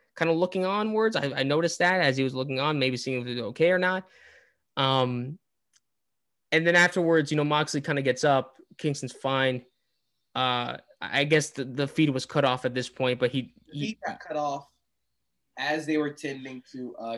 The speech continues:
Speaker 2: Kingston and Moxley. We didn't get to see, uh, Cody on the ramp.
Speaker 1: Okay. And then, so I'm guessing you guys also didn't see what Moxley said afterwards. I guess y-, those released a little later.
Speaker 2: Oh,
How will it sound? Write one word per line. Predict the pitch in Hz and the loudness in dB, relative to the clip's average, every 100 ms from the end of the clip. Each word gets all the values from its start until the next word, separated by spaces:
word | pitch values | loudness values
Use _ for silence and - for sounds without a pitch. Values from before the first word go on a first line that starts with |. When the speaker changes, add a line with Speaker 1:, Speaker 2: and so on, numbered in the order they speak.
| 113 | -10
Speaker 2:
Kingston | 131 123 - 123 117 104 - | -14 -14 -16 -16 -16 -16 -14
and | 110 107 | -14 -12
Moxley. | 104 104 - - 92 | -10 -12 -14 -20 -14
We | 131 | -10
didn't | 139 | -10
get | 131 | -12
to | 117 | -16
see, | - 127 120 113 - | -16 -14 -12 -12 -14
uh, | 104 101 | -14 -14
Cody | - 110 80 - _ _ _ _ 104 | -14 -14 -16 -20 _ _ _ _ -18
on | 104 | -16
the | 98 | -16
ramp. | 92 - _ _ _ - | -18 -20 _ _ _ -6
Speaker 1:
Okay. | 135 127 117 - _ | 0 0 0 -4 _
And | 156 156 | 2 4
then, | 165 - - | 4 2 -6
so | - 147 | 0 2
I'm | 131 175 | 2 2
guessing | 180 180 180 | 2 2 4
you | |
guys | 160 156 147 - - | 6 6 2 -4 -2
also | 147 151 | 0 2
didn't | 147 143 | 0 0
see | 147 | 2
what | 139 | 2
Moxley | 131 131 - | 4 2 0
said | 135 127 | 0 2
afterwards. | 123 120 123 123 123 | 2 2 0 2 2
I | |
guess | 127 127 - | 0 -2 -6
y-, | 143 151 - 143 | -12 -12 -4 2
those | 180 | 2
released | 170 160 147 | 4 4 4
a | 135 | 4
little | 131 117 | 2 2
later. | 120 110 123 | 0 0 -2
Speaker 2:
Oh, | 151 | -6